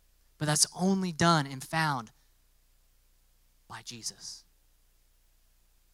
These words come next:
He's the only one that can reveal those things about you. He's the only one that can reveal those truths about your life. Proverbs four twenty-five, "Look straight ahead,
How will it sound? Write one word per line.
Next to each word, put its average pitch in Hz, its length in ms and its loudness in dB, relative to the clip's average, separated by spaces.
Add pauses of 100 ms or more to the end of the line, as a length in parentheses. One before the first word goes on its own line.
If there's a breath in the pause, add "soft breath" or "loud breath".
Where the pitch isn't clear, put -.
(140)
He's 165 240 0
the 160 180 2
only 175 300 2
one 165 320 2
that 139 100 -10
can 143 140 -6
reveal 151 400 2
those 135 260 -2
things 113 280 -10
about 104 320 -10
you. 131 60 -14
He's 139 100 -4
the 160 180 0
only 185 320 4
one 170 220 -2
that 156 100 -16
can 147 140 -18
reveal 156 400 -2
those 139 260 -6
truths - 400 -6
about 135 220 -8
your 123 100 -16
life. 117 400 -8 (920)
Proverbs 156 400 6
four 170 320 2
twenty-five, 143 580 -2
"Look 151 160 0
straight 175 480 6
ahead, 147 420 0